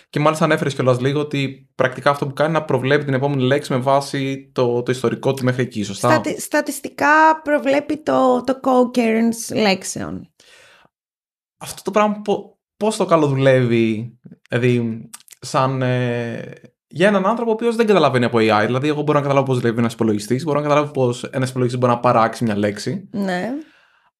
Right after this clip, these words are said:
Speaker 1: Αλλά το, αυτή τη μαγεία του ποια θα είναι αυτή η λέξη και πώς μπορεί αυτό να το κάνει απλά με πάρα πολλά δεδομένα,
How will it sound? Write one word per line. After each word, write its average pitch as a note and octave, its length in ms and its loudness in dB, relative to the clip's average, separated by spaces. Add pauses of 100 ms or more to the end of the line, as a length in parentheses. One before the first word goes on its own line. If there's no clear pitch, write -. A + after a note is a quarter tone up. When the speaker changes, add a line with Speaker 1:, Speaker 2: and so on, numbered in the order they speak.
(120)
Speaker 1:
Αλλά D3+ 400 -2
το, D3 380 0
αυτή C3 160 -2
τη F3+ 80 -2
μαγεία D#3 600 2
του C3 520 -4 (560)
ποια F3+ 300 -2
θα F3 100 2
είναι C#3+ 100 4
αυτή B2+ 180 -4
η A#2+ 40 -2
λέξη A#2 540 0
και C3+ 120 -4
πώς C#3+ 540 0
μπορεί C3 180 0
αυτό C3 160 -2
να C3+ 80 -2
το B2+ 60 -6
κάνει C3+ 300 2
απλά C3 320 0
με B2+ 200 -4
πάρα C3+ 220 2
πολλά C3+ 180 2
δεδομένα, B2 580 -2